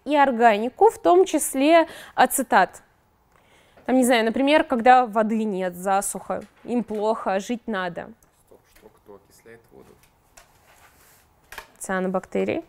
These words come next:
Speaker 2: А, ну да.
Speaker 1: <laughs>
Speaker 2: Ну, не, не, не, что не цианобактерии.
Speaker 1: Да, цианобактерии. Вот. А, м, зеленые бактерии достаточно консервативные, они предпочитают окислять только сероводород и водород.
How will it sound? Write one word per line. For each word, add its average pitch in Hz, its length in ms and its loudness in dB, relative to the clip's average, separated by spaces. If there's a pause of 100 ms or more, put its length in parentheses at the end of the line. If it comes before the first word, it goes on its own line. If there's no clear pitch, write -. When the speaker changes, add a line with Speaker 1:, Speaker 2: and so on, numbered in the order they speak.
Speaker 2:
А, 95 140 -18
ну 104 140 -18
да. 98 160 -16 (680)
Speaker 1:
<laughs> 226 160 -2
Speaker 2:
Ну, 339 140 6
не, 370 60 6
не, - 20 6
не, 415 1000 -8
что - 180 -20
не 120 220 -20
цианобактерии. 113 600 -20 (100)
Speaker 1:
Да, 202 220 -2
цианобактерии. 185 920 -2 (380)
Вот. 214 240 -2 (760)
А, 262 580 4 (1400)
м, 277 360 -2
зеленые 415 680 4
бактерии 381 840 4 (220)
достаточно 311 600 -2
консервативные, 285 1040 -2
они 311 280 2
предпочитают 330 680 0
окислять 302 440 2
только 285 320 2
сероводород 254 840 4
и - 20 2
водород. 220 640 4